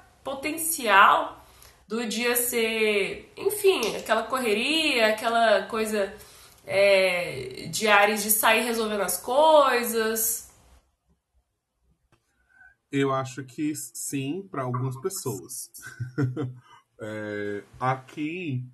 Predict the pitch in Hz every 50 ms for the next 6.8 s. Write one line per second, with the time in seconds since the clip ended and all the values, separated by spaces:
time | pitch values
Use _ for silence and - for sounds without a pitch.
0 | _ _ _ _ _ _ _ _ _ _ _ _ _ _ _ _ _ _ _ _
1 | _ _ _ - - _ - - - 110 101 117 143 147 143 147 165 180 190 196
2 | 190 180 165 151 131 123 127 127 127 123 123 120 117 110 110 110 110 107 107 101
3 | - _ - - 127 123 - - 120 - - - 123 117 120 123 120 120 117 117
4 | 117 120 123 - 123 117 117 113 113 110 110 101 98 117 135 143 127 147 143 143
5 | 143 139 127 127 - - - - - 135 131 143 147 143 143 143 139 147 147 143
6 | 139 139 143 143 139 _ _ _ - 151 151 151 160 165 165 156